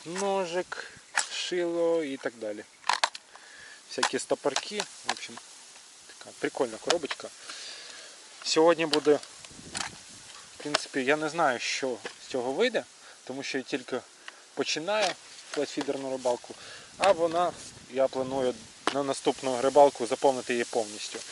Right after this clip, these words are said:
Тут, як би, все майже заповнив, але я не знаю, що ще потрібно мені. Кілька видів попапів: чесник, білчан, креветка і полуниця.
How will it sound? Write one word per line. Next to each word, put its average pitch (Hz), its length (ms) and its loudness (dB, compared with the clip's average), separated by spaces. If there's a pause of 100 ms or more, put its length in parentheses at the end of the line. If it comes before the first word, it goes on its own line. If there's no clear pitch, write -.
(280)
Тут, 175 180 0
як 139 100 4
би, 131 400 6
все - 400 0
майже 143 360 0
заповнив, 180 460 4 (280)
але 143 160 2
я 208 100 4
не 208 120 -4
знаю, 190 240 2
що 151 300 0 (380)
ще - 220 0
потрібно 120 480 -4 (140)
мені. 98 160 -16 (680)
Кілька 110 280 -6
видів 110 320 -8 (1080)
попапів: 170 600 6 (100)
чесник, - 800 0
білчан, 127 600 2 (840)
креветка 160 540 -2 (220)
і 185 180 -8 (1200)
полуниця. 147 540 0